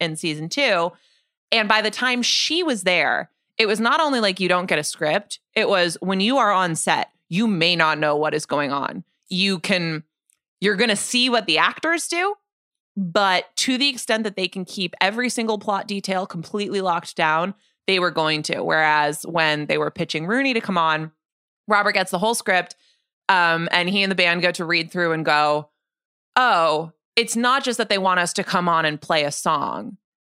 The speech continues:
It's that, first of all, Josh Schwartz, who was an, like, a, a huge, huge Rooney fan, had written them in, in a way that showed them that, that he, like, got the band,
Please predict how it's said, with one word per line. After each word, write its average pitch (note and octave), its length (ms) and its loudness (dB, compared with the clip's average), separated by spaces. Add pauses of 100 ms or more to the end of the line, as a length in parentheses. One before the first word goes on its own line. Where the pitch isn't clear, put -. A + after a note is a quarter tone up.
(180)
It's G#3+ 300 0
that, F3+ 480 2 (140)
first C4+ 360 -2
of G#3 80 -4
all, D#3+ 500 2
Josh G#3 320 0
Schwartz, - 680 -2 (120)
who F#3 120 0
was E3 180 -2
an, D#3+ 300 -4 (100)
like, E3 200 2
a, D3+ 120 -4 (100)
a D3 60 2
huge, G#3+ 540 0
huge E3 260 0
Rooney D#3 260 0
fan, C#3 480 -4 (400)
had G#3+ 280 2
written A#3+ 480 -2
them A3+ 180 0
in, F3+ 160 2
in F#3 120 0
a F3 60 0
way D#3+ 260 2
that D#3+ 160 -2
showed D#3 380 0
them D#3+ 220 0
that, D3 280 -2
that D3+ 200 2
he, F3+ 200 -2
like, D3+ 280 -2
got D#3 320 2
the E3 60 -4
band, D#3 600 0